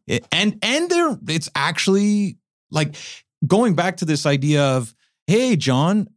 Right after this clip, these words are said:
"You were gonna buy a property, right? It's November." "Oh, yeah, I was gonna do that. I gotta get on that." Like, that's the shame, right? That's a waste of a year when you have goals. These are these small little parcels of wins, parcels of wins,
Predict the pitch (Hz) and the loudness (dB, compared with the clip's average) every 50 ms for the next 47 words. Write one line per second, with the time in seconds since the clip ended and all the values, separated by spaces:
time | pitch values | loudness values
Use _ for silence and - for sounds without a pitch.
0 | _ _ _ _ - - - 170 196 220 202 185 190 180 156 165 170 160 147 156 | _ _ _ _ -10 -2 0 2 2 2 2 0 0 0 0 2 0 0 0 0
1 | - 190 214 196 - 110 104 104 107 120 135 180 185 - 139 - - 143 139 135 | 0 0 0 0 0 -2 0 2 2 2 2 2 0 0 -2 -2 0 0 0 2
2 | 139 170 180 165 120 107 95 92 - - _ _ 151 202 226 233 240 254 240 208 | 2 0 0 0 0 -2 -2 -6 -10 -18 _ _ 0 0 2 0 0 0 0 0
3 | 147 107 - - _ - 127 131 156 185 165 - 160 147 117 120 127 127 131 131 | -2 -2 -4 -8 _ -4 -2 0 0 0 0 0 0 0 2 0 0 2 2 0
4 | 135 123 90 - _ - 123 127 123 131 127 113 131 123 127 135 143 135 113 101 | 0 -2 -6 -10 _ -6 -2 0 0 0 0 0 2 2 2 2 2 2 0 0
5 | 95 92 - - _ _ _ - 131 131 127 - - _ _ _ _ - 160 165 | -2 -6 -10 -14 _ _ _ -2 -2 -2 -2 -6 -14 _ _ _ _ 0 2 2
6 | 156 - - 113 - - - - 113 98 95 80 - - - _ _ _ _ _ | 0 -2 -2 -2 -2 0 0 -2 -2 -2 -4 -8 -12 -14 -18 _ _ _ _ _
7 | _ _ 139 143 151 147 180 175 170 - 139 117 110 120 123 117 - - - 110 | _ _ 2 2 2 2 0 -2 0 0 0 2 2 2 0 0 0 -2 -2 -2
8 | 92 104 101 107 110 104 101 101 101 101 - - - _ 117 120 117 113 107 101 | 0 0 0 2 0 0 0 0 -2 -4 -6 -10 -14 _ 0 2 2 4 2 0
9 | 110 101 95 92 - 107 101 101 98 - - - - - - _ _ - 113 110 | 0 -2 -4 -2 -2 -2 -2 -2 -4 -8 -10 -12 -16 -20 -20 _ _ -4 0 2
10 | 147 175 185 180 156 156 - 147 143 135 131 123 120 113 120 127 120 110 - - | 2 4 2 2 0 0 0 0 2 2 2 2 0 0 0 -2 -2 -2 -2 -2
11 | - 135 139 143 143 143 143 143 139 139 - - _ - 120 123 120 113 113 - | 0 0 2 2 2 2 2 2 0 -2 -4 -8 _ -4 -2 0 0 0 -2 -2
12 | - 120 120 123 117 - - 113 104 104 101 - - - 110 107 104 98 - - | -2 0 0 0 0 0 -2 -2 -2 -2 -4 -6 -8 -4 -2 -2 -2 -2 -4 -10
13 | - - 107 107 110 113 104 98 98 98 98 95 - - - - _ _ _ _ | -10 -8 -2 2 2 2 4 2 0 -2 -4 -6 -8 -10 -12 -14 _ _ _ _
14 | _ _ _ _ 107 110 117 - 131 135 131 127 123 131 135 139 147 147 - | _ _ _ _ 2 2 2 2 2 0 0 0 0 2 2 2 0 0 -4